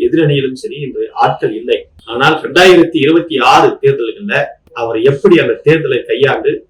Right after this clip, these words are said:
எப்படி வெற்றி பெறப் போகிறார், அதற்கு அடுத்தது திமுகவை எப்படி வழிநடத்தப் போகிறார் என்பதை பொறுத்துதான் பார்க்க வேண்டும். ஆனால் தற்போது வரை அந்த பதவி அவருக்கு கொடுத்திருப்பது இன்றைய காலகட்டத்தில்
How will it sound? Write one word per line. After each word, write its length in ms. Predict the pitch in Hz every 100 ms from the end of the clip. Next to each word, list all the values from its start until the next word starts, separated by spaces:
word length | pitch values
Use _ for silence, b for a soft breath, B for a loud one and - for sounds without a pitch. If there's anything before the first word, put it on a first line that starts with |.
| _
எப்படி 320 | 127 127 147
வெற்றி 280 | 117 123 -
பெறப் 260 | 175 139 117
போகிறார், 360 | 113 110 135 - -
அதற்கு 380 | 127 131 135 -
அடுத்தது 400 | 147 165 190 175 -
திமுகவை 540 | - 175 165 - 131 120
எப்படி 260 | 123 170 143
வழிநடத்தப் 540 | 123 160 165 - -
போகிறார் 320 | 123 123 127
என்பதை 320 | - 107 139 104
பொறுத்துதான் 600 | - 143 143 147 160 170 - _
பார்க்க 340 | - 143 - 123
வேண்டும். 340 | 113 110 151 - _ _
ஆனால் 380 | 135 135 139 - -
தற்போது 440 | 131 131 196 196 147
வரை 180 | 147 165
அந்த 180 | - 127 123
பதவி 340 | 135 170 170
அவருக்கு 300 | 131 120 - -
கொடுத்திருப்பது 640 | 139 160 - - 127 147 165 -
இன்றைய 340 | 156 170 143 113
காலகட்டத்தில் 760 | 127 147 143 113 107 104 143